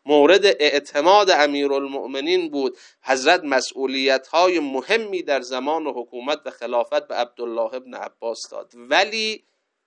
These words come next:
او هم یک خطای محاسباتی داره، او هم داره اینجا مشاورهٔ اشتباه می‌ده به حضرت. عبدالله ابن عباس میگه: «من به حضرت عرض کردم: آقا اما اول ما اشار به علیک فقد نصحک.»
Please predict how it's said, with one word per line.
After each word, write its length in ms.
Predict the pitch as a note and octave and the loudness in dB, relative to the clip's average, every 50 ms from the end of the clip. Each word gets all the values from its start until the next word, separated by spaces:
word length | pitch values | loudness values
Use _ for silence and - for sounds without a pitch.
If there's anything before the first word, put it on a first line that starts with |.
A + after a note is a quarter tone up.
| _ _ _ _ - | _ _ _ _ -2
او 180 | D#3+ F3+ F3+ | 0 0 0
هم 220 | - C#3 B2 B2+ C3+ | 0 -2 -6 -6 -8
یک 140 | C#3+ C#3 - | -10 -12 -12
خطای 480 | - A#2 A2 - - B2 B2+ B2 A#2+ | -14 -14 -14 -10 -8 -6 -6 -4 -6
محاسباتی 840 | A2+ A2+ A2 G#2+ G#2 G#2+ G#2 - - G#2 G2 G#2 G2 G2 - - F#2+ | -8 -10 -12 -10 -10 -10 -10 -10 -12 -12 -10 -10 -10 -10 -12 -16 -20
داره، 340 | - G2+ G2 F#2+ - - - _ _ _ - _ _ _ - | -16 -14 -12 -12 -12 -14 -18 _ _ _ -20 _ _ _ 8
او 280 | F3+ A#3+ C#4+ C#4+ C#4 | 10 10 10 10 8
هم 320 | C#4 - A3+ A3+ A3 G3+ F#3 | 6 4 2 2 2 0 -4
داره 380 | D3 C#3 C3+ C3+ C#3+ G3+ G3+ - | -2 0 0 2 0 0 -4 -6
اینجا 440 | C#3 C#3 C3+ C3+ C3 B2 D#3+ F#3 G3 | -8 -10 -10 -12 -10 -4 -4 -2 -2
مشاورهٔ 800 | E3+ C3+ B2 - - B2+ A#2+ A#2 A#2 A#2 A#2 B2+ D#3 D#3 C#3 - | -4 -6 -12 -10 -6 -2 -2 -2 -2 -4 -6 -6 -6 -6 -8 -8
اشتباه 600 | - - - - - A2+ G#2+ A2+ B2 C3 A#2+ A#2 | -10 -12 -14 -12 -12 -12 -6 -4 -2 -2 -2 -4
می‌ده 220 | G#2+ G#2 G2 G2 F#2+ | -10 -16 -16 -14 -12
به 120 | G2+ G2 | -12 -10
حضرت. 380 | - G2+ G2+ G2 - - - - _ - - - - | -10 -10 -10 -10 -10 -10 -10 -12 _ -18 -20 -8 0
عبدالله 580 | - G3+ G#3+ G#3 A#3+ B3 A#3+ A#3 A3+ A3 G#3+ G#3+ | 2 2 2 4 4 4 6 6 8 8 8 8
ابن 220 | A3 G#3 G#3+ G#3 | 6 2 -2 -2
عباس 420 | G3+ G3 F#3+ F#3 F3+ F#3 F3+ F3+ - | 0 0 0 0 2 0 0 0 -2
میگه: 200 | D3 F3 F3+ F#3+ | -4 -2 -2 0
«من 220 | F#3+ G3 F#3+ F#3 | 0 0 -2 -2
به 120 | F#3 D3+ D3 | -2 0 0
حضرت 360 | D3 C#3+ C#3+ D3 F3 F#3 F3+ | 0 0 0 -2 -2 -2 0
عرض 280 | D#3+ F3 F3+ F3 E3+ | 0 0 0 -2 -4
کردم: 400 | - E3+ F3 F3 E3+ E3 D3+ B2+ | -6 -8 -6 -6 -6 -6 -4 -4
آقا 240 | D#3 E3+ E3+ D#3+ - - | -2 0 0 0 0 0
اما 480 | C#3+ D3 D3+ D3 D3 D3 D3 D3 D3 - | -2 -2 -2 -4 -2 0 0 0 0 0
اول 300 | C#3+ C#3+ C#3 C3+ C#3 C#3+ | -2 -4 -4 -4 -4 -4
ما 340 | C#3+ C#3+ C#3+ D3 C#3+ C#3+ C#3 | -2 -4 -4 -2 -2 -4 -2
اشار 500 | C#3 C#3 - - C#3+ C#3 C#3+ C#3 C#3+ C#3+ | -4 -6 -8 -6 -2 0 0 2 0 -2
به 340 | C#3 C3 C#3 C#3+ C#3+ C#3 - | -2 -6 -8 -8 -8 -6 -6
علیک 320 | C#3 C#3 E3 G3+ G#3+ G#3 | -4 -2 -2 -2 -2 -2
فقد 320 | _ - D3 C#3 C#3 C3+ C3+ C3+ | _ -10 -8 -6 -6 -6 -6 -6
نصحک.» 640 | C#3 D#3+ D#3 D#3 - C#3+ C3 C3+ D3 C3+ A2+ - | -4 -4 -4 -4 -4 -4 -2 0 0 0 0 -4